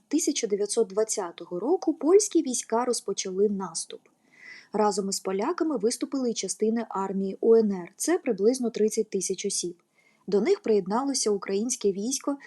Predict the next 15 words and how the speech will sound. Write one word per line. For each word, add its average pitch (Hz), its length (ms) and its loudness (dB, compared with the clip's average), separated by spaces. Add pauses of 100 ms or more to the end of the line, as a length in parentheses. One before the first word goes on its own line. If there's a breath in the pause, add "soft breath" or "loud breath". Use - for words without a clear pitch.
(180 loud breath)
генерала 208 640 2
Омеляновича 196 760 -2
Павленко, 196 680 -2 (240 soft breath)
яке 220 240 4
повернулося 226 680 2
із 190 120 2
першого 226 520 -2
зимового 185 500 -4
походу. 196 600 -4 (720 loud breath)
Петлюра 254 500 4
сподівався 214 800 2
на 190 220 -4
антибільшовицьке 220 960 -2
повстання 190 580 -4
селян. 185 500 0